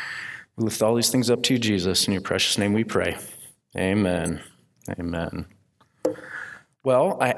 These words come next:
I have to admit something to you. <clears throat> Before going through this passage in Scripture, I hadn't ever thought a whole lot about salt.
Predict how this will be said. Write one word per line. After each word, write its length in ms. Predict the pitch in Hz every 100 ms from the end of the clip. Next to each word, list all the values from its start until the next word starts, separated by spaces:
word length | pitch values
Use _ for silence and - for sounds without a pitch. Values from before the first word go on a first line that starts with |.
| -
I 80 | 123
have 200 | 151 175
to 100 | -
admit 300 | 131 120 143
something 380 | - 131 - 101
to 140 | - 104
you. 480 | 92 95 - - -
<clears throat> 440 | 233 247 160 131 104 - - - - _ - _ _
Before 360 | 123 - 190
going 320 | 196 131 127 117
through 580 | - 127 120 113 104
this 200 | 98 107
passage 520 | - 120 110 - 110 104
in 100 | 98
Scripture, 500 | - 120 107 165 170 - - - - - - - _ -
I 160 | 110
hadn't 640 | 110 - 151 180 185 -
ever 300 | 131 123 131
thought 500 | 127 - - 147 - -
a 120 | 110
whole 440 | - - 165 165
lot 320 | 107 90 92
about 440 | 110 95 90 95 -
salt. 840 | - - 214 180 78 - - -